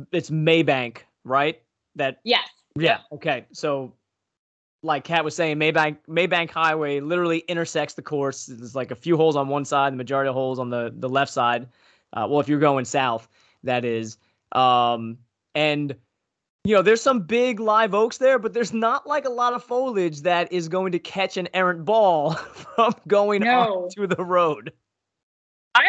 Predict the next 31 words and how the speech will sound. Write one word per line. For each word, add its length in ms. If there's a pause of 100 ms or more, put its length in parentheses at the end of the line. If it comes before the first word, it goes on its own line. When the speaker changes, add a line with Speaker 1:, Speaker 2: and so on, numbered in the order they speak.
Speaker 2:
also 180
think 160
about 160
it 100
when 80
I'm 160
driving 420
on 60
the 100
road. 320
If 80
I 140
see, 520
if 40 (320)
I'm 180
driving 380
towards 480
that 180
one 220
tee 180
box 280
and 80
I 40
can 160
see 240
someone 240
on 120
there, 160
I'm 100
like, 180 (640)
"Please 540